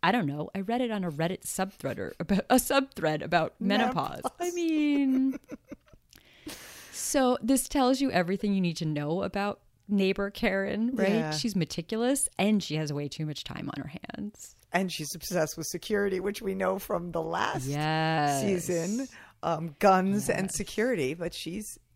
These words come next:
Speaker 2: I mean, she gets
Speaker 1: Yes.
Speaker 2: right into it here.
Speaker 1: That's right. And
Speaker 2: Well, because
Speaker 1: she
Speaker 2: she, uh,
Speaker 1: also
Speaker 2: because when she walks
Speaker 1: Yeah.
Speaker 2: up, we should say Jen is removing the security cameras that she had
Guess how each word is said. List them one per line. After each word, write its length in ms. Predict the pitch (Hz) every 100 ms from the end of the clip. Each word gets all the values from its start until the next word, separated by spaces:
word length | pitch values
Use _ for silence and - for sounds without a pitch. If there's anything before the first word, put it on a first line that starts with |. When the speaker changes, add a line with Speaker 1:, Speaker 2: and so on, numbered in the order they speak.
| _ -
Speaker 2:
I 40 | -
mean, 180 | 311 339
she 220 | 175 -
gets 340 | 131 139 214 165
Speaker 1:
Yes. 40 |
Speaker 2:
right 180 | 214 214
into 260 | 233 247 233
it 80 |
here. 340 | 208 277 240 302 _ _ _ _ _ _ _ -
Speaker 1:
That's 500 | 139 135 139 - -
right. 280 | 165 185 - -
And 340 | 165 160 147 - - - _ _ _ _ -
Speaker 2:
Well, 80 | 202
because 240 | 214 240
Speaker 1:
she 100 | 208
Speaker 2:
she, 100 | 196
uh, 40 | 185
Speaker 1:
also 260 | 185 180 190
Speaker 2:
because 240 | 175 202
when 120 | 208
she 140 | - 180
walks 300 | 165 143 147
Speaker 1:
Yeah. 160 | 160 196
Speaker 2:
up, 160 | -
we 120 | 151
should 180 | 135 -
say 140 | 143 131
Jen 340 | - 135 131
is 180 | 127 -
removing 640 | 131 139 156 165 151 131
the 100 | 127
security 400 | 131 - 151 127
cameras 380 | 123 131 123 110
that 160 | - 120
she 160 | - 127
had 200 | 131